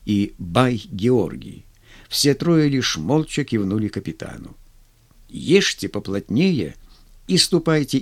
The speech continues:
искать Кирчо», распорядился Петков. «Если найдете,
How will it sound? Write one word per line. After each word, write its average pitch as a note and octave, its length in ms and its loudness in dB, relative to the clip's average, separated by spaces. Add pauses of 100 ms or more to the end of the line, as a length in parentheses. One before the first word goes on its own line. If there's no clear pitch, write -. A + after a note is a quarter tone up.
искать G#2 440 -4
Кирчо», - 540 -4 (440)
распорядился G#2 800 -2
Петков. - 480 -10 (420)
«Если D3 380 4
найдете, C3+ 680 2